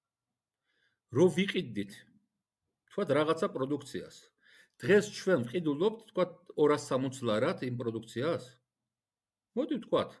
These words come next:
მე არ ამგონია, რომ ეს ასე იყოს. ამიტომ ესეც არის ძალიან ნიშანდობლივი, ვთქვათ, თორემ ინფლაცია განისაზღვრება იმით, თუ რა ყიდვითი უნარი აქვს იმ შენს ვალუტას, ვთქვათ,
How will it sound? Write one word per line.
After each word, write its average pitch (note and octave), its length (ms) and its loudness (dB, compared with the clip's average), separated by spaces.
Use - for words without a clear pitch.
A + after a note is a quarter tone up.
მე D#3+ 60 2
არ D3+ 120 6
ამგონია, G#3 400 2
რომ A2 140 2
ეს A2 100 -4
ასე G#2 240 -4
იყოს. - 280 -12
ამიტომ G3 420 2
ესეც G3+ 400 0
არის F3+ 340 0
ძალიან C3+ 520 2
ნიშანდობლივი, B2+ 840 0
ვთქვათ, - 400 -10
თორემ A2 260 4
ინფლაცია G#3+ 720 -2
განისაზღვრება C#3+ 680 2
იმით, F3 320 0
თუ B3 140 -4
რა G3 180 4
ყიდვითი G3 640 -4
უნარი E3 400 4
აქვს F#3+ 240 2
იმ D#3+ 160 -2
შენს F3 320 -4
ვალუტას, A#2+ 480 0
ვთქვათ, - 280 -10